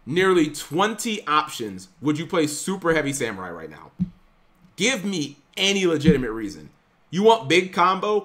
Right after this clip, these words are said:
Cool. We got three big combo decks right here that are all more consistent and better. Like,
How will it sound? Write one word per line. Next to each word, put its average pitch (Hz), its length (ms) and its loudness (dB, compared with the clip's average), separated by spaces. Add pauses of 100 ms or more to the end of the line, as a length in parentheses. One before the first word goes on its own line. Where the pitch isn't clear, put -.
Cool. 180 220 2
We 147 100 -4
got 170 260 0
three 160 320 0
big 180 240 0
combo 165 380 2
decks 147 240 0
right 143 160 0
here 147 100 2
that 135 140 -2
are 120 180 -4
all 151 280 0
more 147 200 2
consistent 147 540 -4
and 110 180 -8
better. - 320 -8 (2750)
Like, 117 420 -4